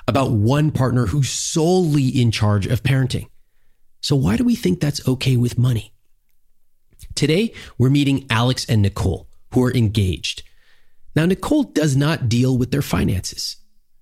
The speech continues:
She doesn't want to engage with it, and she prefers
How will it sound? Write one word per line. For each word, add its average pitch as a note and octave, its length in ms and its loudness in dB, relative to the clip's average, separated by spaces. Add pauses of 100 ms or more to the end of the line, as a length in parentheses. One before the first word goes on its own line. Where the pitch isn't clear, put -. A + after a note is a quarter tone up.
(120)
She - 180 -2
doesn't G3+ 240 0
want G3+ 140 0
to A3+ 100 2
engage A3 340 2
with A#2+ 120 0
it, - 160 -4 (680)
and A2 80 0
she C3+ 140 0
prefers A#2 560 -2